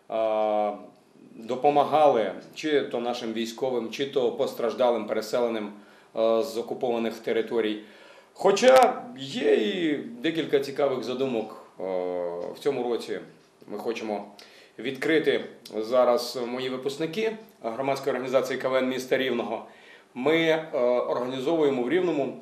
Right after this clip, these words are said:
є у мене такий один з керівників проєкту Володимир Кравчук, ми організовуємо в Рівному, е, стендап-шоу. Це дуже популярний на Заході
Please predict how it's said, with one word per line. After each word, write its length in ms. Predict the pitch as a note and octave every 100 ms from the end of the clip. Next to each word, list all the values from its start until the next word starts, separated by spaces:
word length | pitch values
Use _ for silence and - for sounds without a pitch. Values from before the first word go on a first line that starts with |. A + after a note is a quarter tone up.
| -
є 200 | A#2+ A#2
у 40 |
мене 160 | A#2 A2+
такий 200 | A#2 A#2+
один 180 | A#2
з 40 | A#2
керівників 460 | B2 A#2+ A#2 B2
проєкту 420 | A#2+ A#2 G#2+ - G#2+ - - _
Володимир 420 | A2+ A#2+ A#2 A#2
Кравчук, 400 | A#2 C#3 G#3+ G#3+
ми 80 | C3
організовуємо 560 | B2+ B2 C3 D3 B2+ A#2
в 60 |
Рівному, 500 | A#2+ F3 E3+ E3 D#3+ - - - - - - _
е, 440 | A#2+ A#2 A#2+ A#2+ A#2+
стендап-шоу. 1400 | - E3 E3 F#3+ - - - - - - E3 D3 G#2+ - - - _
Це 120 | -
дуже 240 | A2 B2 A#2
популярний 580 | A2+ B2+ C3+ A#2 A2
на 120 | G#2+ A2+
Заході 540 | B2+ A#2+ A2 G#2 G2